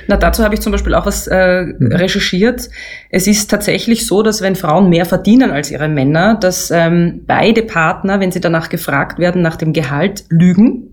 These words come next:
Speaker 2: Mhm.
Speaker 1: Also es wird nicht offen ausgesprochen, dass die Frau einfach mehr verdient. Und dass Männer, wenn die Frauen nicht schon vor der Beziehung so erfolgreich waren, sondern erst werden, dann wirklich ein psychisches Problem kriegen.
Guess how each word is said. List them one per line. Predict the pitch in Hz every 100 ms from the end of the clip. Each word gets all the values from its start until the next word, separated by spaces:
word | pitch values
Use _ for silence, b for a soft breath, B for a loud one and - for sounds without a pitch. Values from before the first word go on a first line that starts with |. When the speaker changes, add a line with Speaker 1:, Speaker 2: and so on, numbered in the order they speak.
| -
Speaker 2:
Mhm. | - 135
Speaker 1:
Also | 170 180
es | 175
wird | 208
nicht | 220
offen | 160 180
ausgesprochen, | 131 160 202 - 185
dass | 190 -
die |
Frau | 185
einfach | 143 175 -
mehr | 170 160
verdient. | 160 170 233 277 B B B B
Und | 196 196
dass | 190
Männer, | 190 160 180 240 226
wenn | 190 190 190
die | 185
Frauen | - 139 139 196 226 220 220 B B B -
nicht | 208 208
schon | - 175
vor | - 175 214
der | 180
Beziehung | 190 196 - 180 180 170
so | -
erfolgreich | 170 - 147 156 165 170
waren, | 156 196
sondern | 190 165
erst | 151 151 139
werden, | 147 208 226 175 214
dann | 202 170
wirklich | 175 214
ein | 208
psychisches | 180 202 202 196 175
Problem | 170 156 175
kriegen. | 175 117 131 135